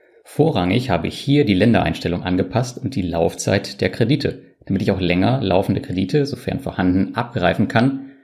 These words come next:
und das volle Spektrum des Kreditangebots erwische. Damit stelle ich also sicher, dass mein Portfolio immer möglichst voll investiert ist. Wie du gerade gesehen hast,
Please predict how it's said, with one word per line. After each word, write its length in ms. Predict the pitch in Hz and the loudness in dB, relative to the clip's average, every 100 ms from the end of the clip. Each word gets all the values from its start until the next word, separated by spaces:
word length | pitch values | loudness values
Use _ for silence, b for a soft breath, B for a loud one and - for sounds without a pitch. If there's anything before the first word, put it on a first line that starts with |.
| B | B
und 160 | - 120 | -2 2
das 180 | 123 - | 0 -2
volle 580 | - - 87 90 87 - | -8 -2 2 2 -2 -6
Spektrum 720 | - - 87 - - 98 92 | -8 -4 -4 -2 0 2 2
des 240 | 98 - | 0 -2
Kreditangebots 840 | - 98 95 - 87 87 101 123 | -4 -2 -2 -2 -4 -2 0 0
erwische. 520 | 151 117 - - - _ _ _ _ _ _ - | 0 -2 -2 -8 -10 _ _ _ _ _ _ -6
Damit 340 | - - 160 | 0 2 2
stelle 240 | - 104 98 | 2 2 2
ich 80 | - | 0
also 160 | 85 | -2
sicher, 300 | 76 180 120 | -2 0 2
dass 160 | - - | 0 -4
mein 100 | - | -8
Portfolio 640 | - - 113 110 98 101 | -10 -6 0 2 2 0
immer 360 | - 123 135 143 | 2 2 4 4
möglichst 680 | 107 92 92 98 98 - | 4 2 2 2 0 -6
voll 400 | - - 92 85 | -18 -2 2 2
investiert 500 | 90 107 123 - - | 2 2 0 0 0
ist. 360 | - - - _ | 0 -6 -14 _
Wie 100 | - | -10
du 60 | 139 | -6
gerade 180 | - - | -6 -4
gesehen 340 | 78 90 98 | 0 2 4
hast, 400 | 117 - - b | 4 0 -8 b